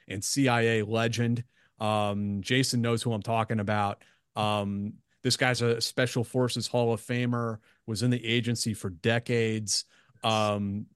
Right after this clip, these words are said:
dude is definitely the real deal. What was awarded the Distinguished Service Cross in Vietnam, which might be upgraded. There's an effort to have it upgraded to a Medal of Honor. Um, and that's gonna be, like, probably a three-part story, um, because Sean is,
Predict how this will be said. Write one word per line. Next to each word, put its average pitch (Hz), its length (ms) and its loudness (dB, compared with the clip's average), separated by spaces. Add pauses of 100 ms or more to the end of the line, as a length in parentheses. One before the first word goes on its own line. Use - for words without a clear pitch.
(240)
dude 131 240 8
is 101 160 0
definitely 120 600 0
the 110 100 0
real 113 300 0
deal. 110 480 -2 (220)
What 131 220 0
was 120 200 2
awarded 127 320 4
the 117 80 0
Distinguished 117 500 0
Service 127 340 0
Cross 120 380 0
in 107 100 0
Vietnam, 113 680 0
which 110 200 -6
might 113 200 0
be 113 120 0
upgraded. 110 680 -2
There's 107 240 -2
an 107 160 -4
effort 120 320 -2
to 107 80 -6
have 107 180 -4
it 107 60 -4
upgraded 107 520 -2
to 110 120 -6
a 101 40 -2
Medal 98 340 -4
of 95 80 -8
Honor. 110 380 -4 (520)
Um, 104 580 -2
and 113 160 0
that's 123 140 2
gonna 123 220 2
be, 113 200 0
like, 107 200 -2
probably 110 320 -2
a 95 60 -4
three-part 107 640 -4 (200)
story, 104 560 -2 (120)
um, 101 520 -4 (260)
because 107 280 -2
Sean 110 320 -2
is, 98 240 -6